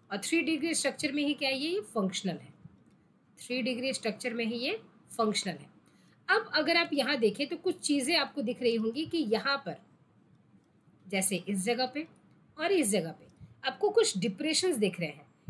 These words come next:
इनको हम कहते हैं pockets, इस बात को बहुत ध्यान से समझेंगे। इनको आप क्या कहते हैं? पॉकेट्स। ठीक, एक भी हो सकता है और एक से ज़्यादा भी हो सकते हैं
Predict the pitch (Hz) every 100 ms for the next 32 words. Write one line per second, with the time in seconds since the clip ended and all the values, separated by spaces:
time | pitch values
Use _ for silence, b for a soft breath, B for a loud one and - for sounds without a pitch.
0 | - 277 302 370 370 - 269 233 285 339
1 | - 170 - - - - _ _ _ 226
2 | 196 220 - 247 196 190 190 175 220 196
3 | 202 190 202 254 359 b b - 247 302
4 | 302 311 302 277 302 339 - 185 - 151
5 | - - _ _ _ _ _ _ - -
6 | - 359 - - _ _ _ _ - 285
7 | 285 339 370 359 330 320 339 339 392 247
8 | 226 226 240 - 349 185 165 170 185 269
9 | 202 143 - 139 -